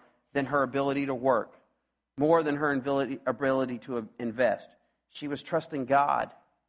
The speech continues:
God will gladly receive anything from you and I that shows our dependence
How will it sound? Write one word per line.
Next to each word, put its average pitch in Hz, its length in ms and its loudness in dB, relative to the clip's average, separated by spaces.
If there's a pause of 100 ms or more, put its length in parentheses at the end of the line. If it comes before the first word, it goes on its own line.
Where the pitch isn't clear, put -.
(1500)
God 185 640 8
will 139 140 2
gladly 165 640 4
receive 151 460 -2
anything 165 540 0
from 147 180 -6
you 151 180 0
and 170 100 0
I 117 360 2 (500)
that 120 160 0
shows 147 400 0
our 143 300 6
dependence 151 960 -6